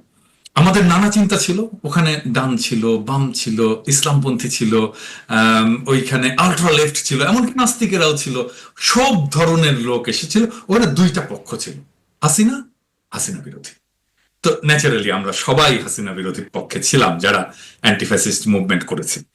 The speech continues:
এইটা বুঝতে হলে, এই জিনিসটা বুঝতে হয় আসলে কমিউনিস্টদের ফিলোসফি থেকে। সেটা হচ্ছে যে সমাজটা হচ্ছে একটা নদীর মতো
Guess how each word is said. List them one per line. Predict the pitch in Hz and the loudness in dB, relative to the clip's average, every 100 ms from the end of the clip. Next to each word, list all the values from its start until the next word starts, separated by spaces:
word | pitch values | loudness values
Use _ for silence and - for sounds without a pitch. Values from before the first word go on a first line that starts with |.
| _ - - _ _ _ - | _ -20 -20 _ _ _ 2
এইটা | 185 175 240 240 | 4 4 2 2
বুঝতে | 139 143 220 | 2 2 2
হলে, | 208 202 107 98 131 | 2 4 2 0 0
এই | 139 143 | 2 2
জিনিসটা | 156 156 170 | 2 -2 -2
বুঝতে | 139 139 165 | -2 0 0
হয় | 160 160 | 0 0
আসলে | 147 156 156 151 - _ - | 0 2 2 0 -6 _ -4
কমিউনিস্টদের | 143 156 160 139 139 - | 0 2 2 2 -2 -2
ফিলোসফি | 135 120 123 110 | -6 -4 -6 -6
থেকে। | - - - - - - | -8 -12 -14 -18 -18 -2
সেটা | - 190 | 2 4
হচ্ছে | 196 196 233 | 2 2 2
যে | 233 233 - _ _ _ - | 2 0 -6 _ _ _ -6
সমাজটা | - 165 185 190 - | -2 2 4 4 2
হচ্ছে | 202 226 | 0 0
একটা | 208 180 | 0 0
নদীর | 151 139 131 87 | 2 2 2 0
মতো | 71 | -6